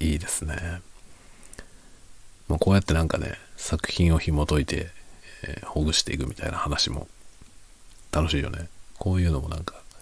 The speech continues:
やっていきたいですね。今日は全然そんなつもりなく、偶然そんな話になっちゃったんですけど。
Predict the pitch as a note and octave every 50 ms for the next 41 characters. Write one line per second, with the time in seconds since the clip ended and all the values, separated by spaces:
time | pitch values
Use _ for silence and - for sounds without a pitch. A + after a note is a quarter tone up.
0 | - - - - - - - - - - - - D#2+ C#2+ - - - - - E2
1 | - - - - - - - - - - - - - - - - - - - -
2 | - - - - - G#2 F2+ D2 C#2 C2+ - E2 E2 E2 D#2 D#2+ D#2 D2+ - -
3 | D#2+ D2+ D#2 D2+ - D#2+ D#2 D2 D2 D2 C#2+ - - - - - - - - -
4 | - - - - - - - - - - - - - - - - - - - -
5 | D2+ D2+ D#2+ D#2+ D#2 D#2+ D2+ - - D#2 D2 D2 D2+ C#2+ C#2+ - D2 C#2 C#2 -
6 | - - - - - - - - - - - - - - C3